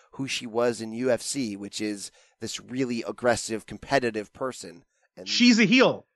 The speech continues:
Speaker 2: She as a person is a heel.
Speaker 1: Yeah, yeah.
Speaker 2: That, that's just naturally, that's what she is. And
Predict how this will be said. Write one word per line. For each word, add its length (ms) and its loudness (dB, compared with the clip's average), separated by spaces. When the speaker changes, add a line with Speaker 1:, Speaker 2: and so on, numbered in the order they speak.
Speaker 2:
She 320 0
as 100 4
a 40 0
person 360 2
is 100 2
a 60 0
heel. 320 0
Speaker 1:
Yeah, 120 -16
yeah. 100 -20
Speaker 2:
That, 340 2
that's 180 4
just 160 -4
naturally, 540 2
that's 220 0
what 100 -6
she 180 -2
is. 280 2
And 440 4